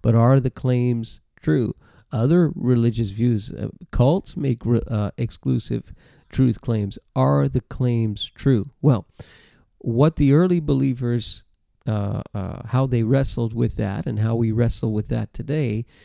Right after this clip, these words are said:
is they had in their, uh, set of convictions, uh, the major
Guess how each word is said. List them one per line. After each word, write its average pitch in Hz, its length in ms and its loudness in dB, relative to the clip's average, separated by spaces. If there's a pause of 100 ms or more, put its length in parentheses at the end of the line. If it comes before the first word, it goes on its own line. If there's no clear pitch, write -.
(200)
is 107 200 2
they 135 240 2
had 117 560 0 (440)
in 160 380 2 (100)
their, 120 600 2 (500)
uh, 107 260 -2
set - 460 -4
of 113 240 -4
convictions, 117 1000 -2 (440)
uh, 107 200 -2 (260)
the 110 180 0
major 151 920 -2